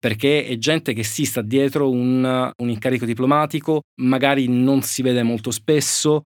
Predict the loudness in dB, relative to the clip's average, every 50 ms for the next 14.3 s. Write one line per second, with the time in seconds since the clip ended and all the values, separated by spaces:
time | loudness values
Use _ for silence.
0 | _ -12 -6 -2 -2 -2 0 2 2 4 4 2 2 0 -6 _ _ _ 0 2
1 | 2 2 2 0 -4 _ -12 -8 -4 -2 0 0 0 0 0 -2 -2 -2 -2 -2
2 | -2 -4 -4 -8 -10 -12 -12 -8 -4 -4 -2 0 2 2 2 0 0 -2 -4 -2
3 | 0 2 0 2 2 0 -2 -2 -2 -4 -6 -6 -4 0 0 0 0 0 -2 -6
4 | -8 _ -2 0 0 0 0 -2 -2 -2 -2 -4 -4 -4 -4 -4 -4 -4 -6 -4
5 | -2 -2 -2 0 -2 -2 -2 -2 -2 -4 -4 -4 -4 -6 -8 -8 -8 -8 -6 -4
6 | -2 -2 -2 -2 -4 -6 -8 -10 _ _ _ _ _ _ _ -10 -8 -8 -8 -6
7 | -4 -4 -2 -2 -2 -2 -4 -4 -6 -6 -4 -4 -4 -4 -4 -4 -4 -4 -6 -8
8 | -10 -12 -12 -12 -16 _ _ _ -4 -2 0 2 2 2 2 0 -2 -4 -4 -2
9 | -2 -4 -4 -4 -4 -4 -2 -2 -2 -2 0 2 2 2 2 2 2 0 0 0
10 | -2 -4 -4 -2 0 0 0 -2 -2 -4 -2 -2 -2 -2 -4 -6 -12 _ -20 -20
11 | -20 -16 -4 2 2 4 4 2 2 0 2 2 2 0 0 0 -2 -2 -4 -2
12 | 0 0 0 0 0 -2 -2 0 0 0 0 0 -2 -6 -6 -4 -4 -4 -4 -4
13 | -4 -4 -4 -2 0 2 4 4 4 4 4 2 0 -2 -2 -2 -2 0 2 2
14 | 2 2 0 -2 -4 -6